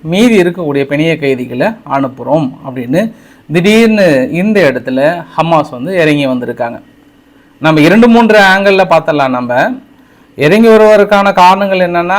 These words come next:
maybe தாக்குதலை கொஞ்சம் தள்ளி வைப்பதற்காகவா, இல்ல மற்றொரு நிகழ்வுக்காகவா அப்படின்னு நம்ம பார்த்தோம்னா, தெரிந்தோ தெரியாமலோ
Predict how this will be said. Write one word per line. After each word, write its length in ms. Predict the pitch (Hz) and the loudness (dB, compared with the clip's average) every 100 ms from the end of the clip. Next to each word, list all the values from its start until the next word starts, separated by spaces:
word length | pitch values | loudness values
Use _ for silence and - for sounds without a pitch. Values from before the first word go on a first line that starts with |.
| 220 | -2
maybe 320 | 185 175 190 | -2 -4 -4
தாக்குதலை 760 | 180 160 170 - 190 190 190 190 | 0 0 0 0 -2 0 0 -2
கொஞ்சம் 240 | 185 180 | -4 -4
தள்ளி 240 | 170 160 175 | -2 -2 0
வைப்பதற்காகவா, 1120 | 175 165 160 156 151 139 135 139 156 180 165 | -2 -2 -4 -4 -2 -2 0 2 2 2 0
இல்ல 220 | 151 147 | -2 0
மற்றொரு 480 | 143 139 180 185 165 | 0 -2 -2 -2 -2
நிகழ்வுக்காகவா 760 | 156 165 156 143 135 131 135 135 131 | -2 -2 -2 0 0 2 0 0 -4
அப்படின்னு 160 | 139 | -6
நம்ம 320 | 143 127 131 | -6 -6 -8
பார்த்தோம்னா, 400 | 123 127 127 175 202 - _ _ _ _ | -8 -8 -6 -6 -8 -20 _ _ _ _
தெரிந்தோ 440 | - 170 220 220 220 | 0 2 4 6 4
தெரியாமலோ 760 | 202 175 180 160 143 139 139 | 4 2 2 2 2 2 2